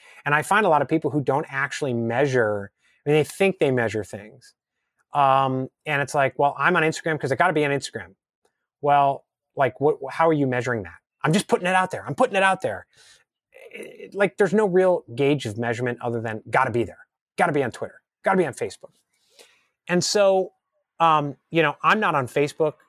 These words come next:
I'm not on Twitter, I'm not on Instagram anymore. I'm on LinkedIn. Why? 'Cause over the past three years, from a social media standpoint and content marketing standpoint,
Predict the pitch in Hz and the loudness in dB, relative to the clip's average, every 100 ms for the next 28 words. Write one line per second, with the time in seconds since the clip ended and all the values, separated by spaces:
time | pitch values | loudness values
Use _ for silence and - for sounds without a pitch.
0 | _ 131 127 123 113 - 131 123 120 117 | _ -4 0 0 -2 -2 0 0 0 0
1 | 110 107 107 - 110 95 90 - 117 92 | -2 -4 -10 -10 -12 -14 -16 -18 -16 -14
2 | 95 92 _ _ 143 147 135 131 113 - | -16 -18 _ _ 0 2 4 2 0 -8
3 | 101 110 98 - - _ - _ _ - | -4 -2 -2 -4 -18 _ -20 _ _ 0
4 | 160 190 170 - 175 165 - 143 123 131 | 2 4 0 2 0 0 -2 -2 0 2
5 | 147 107 104 104 - _ - 120 110 143 | 4 4 0 -6 -16 _ -6 -4 0 0
6 | 123 107 139 214 120 - 120 101 120 104 | 0 0 4 4 2 0 -4 -2 -4 -4
7 | 95 131 110 107 110 135 123 101 - 101 | 0 0 0 -4 -2 0 -2 -4 -8 -10
8 | - 107 104 | -8 -8 -8